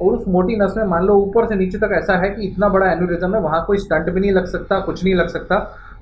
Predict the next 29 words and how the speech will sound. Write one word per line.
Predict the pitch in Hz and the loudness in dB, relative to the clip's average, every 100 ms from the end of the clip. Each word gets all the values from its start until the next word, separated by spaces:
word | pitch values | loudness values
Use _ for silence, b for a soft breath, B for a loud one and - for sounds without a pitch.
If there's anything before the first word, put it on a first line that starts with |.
| - | 2
तो | 196 147 - - - | 4 4 2 -8 -2
फिर | 220 | 2
उसको | 226 - 254 | 2 2 2
क्या | 214 208 | 4 4
करते | 214 190 190 | 4 2 2
हैं, | 202 196 196 208 240 254 | 2 2 2 2 2 -2
उसको | 180 165 220 | -4 -2 0
बाहर | 151 139 156 175 220 | 2 4 4 6 2
से | - 240 214 | 4 4 4
reinforce | 170 220 196 - 190 - | 2 0 0 2 2 2
करते | 147 127 131 | -2 0 -2
हैं, | 123 | 0
बाहर | 135 151 185 | 2 2 0
से | 214 | -2
covering | 196 151 175 185 | -2 0 0 0
देते | 147 - | 0 -2
हैं | 147 131 - B B | -2 -4 -6 B B
उसको, | 135 - 165 | -8 -2 0
कई | 165 151 | 2 4
बार | 156 156 | 6 4
उसमें | 151 156 156 | 2 -2 -4
processes | 151 147 160 147 156 | -2 0 0 -2 0
लगाते | 156 143 139 | 2 0 0
हैं, | 147 | -4
कुछ | 160 156 | -6 -2
लगाते | 135 135 151 | -2 -2 -2
हैं | 156 170 | -4 -2
कि | 208 | -2
वो | 208 | 0